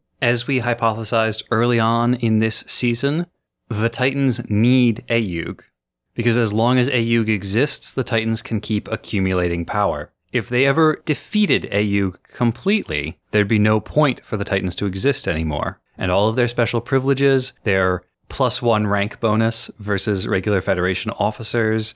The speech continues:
their little fiefdom on grips, all of that would go away.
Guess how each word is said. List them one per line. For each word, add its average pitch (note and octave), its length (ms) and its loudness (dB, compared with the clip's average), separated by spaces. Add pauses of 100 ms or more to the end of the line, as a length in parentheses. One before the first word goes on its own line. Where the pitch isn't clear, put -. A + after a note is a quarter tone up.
(100)
their G#2+ 180 0
little A2+ 240 2
fiefdom A2+ 800 2
on F#2+ 220 0
grips, A#2 560 -2 (160)
all C3 240 4
of A2+ 160 -2
that A2 280 0
would G2 140 -6
go F#2 180 0
away. F#2 460 -2